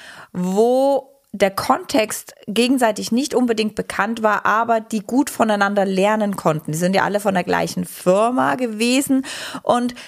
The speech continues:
einfach gut voneinander lernen, weil sie dann doch vielleicht irgendwo mal was mit zu tun,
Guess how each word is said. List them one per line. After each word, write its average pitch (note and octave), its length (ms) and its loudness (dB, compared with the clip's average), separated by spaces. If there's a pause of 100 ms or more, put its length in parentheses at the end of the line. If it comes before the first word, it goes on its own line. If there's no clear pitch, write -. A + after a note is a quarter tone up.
(140)
einfach B3 300 -2
gut C#4 180 2
voneinander A#3 540 2
lernen, A3+ 480 2
weil G#3+ 160 2
sie G#3+ 180 -4
dann G#3 360 0
doch B3 220 2
vielleicht A3 380 0
irgendwo A#3+ 600 2
mal G#3+ 240 0
was G3 180 0
mit G3 160 0
zu G3 100 -4
tun, A#3+ 360 0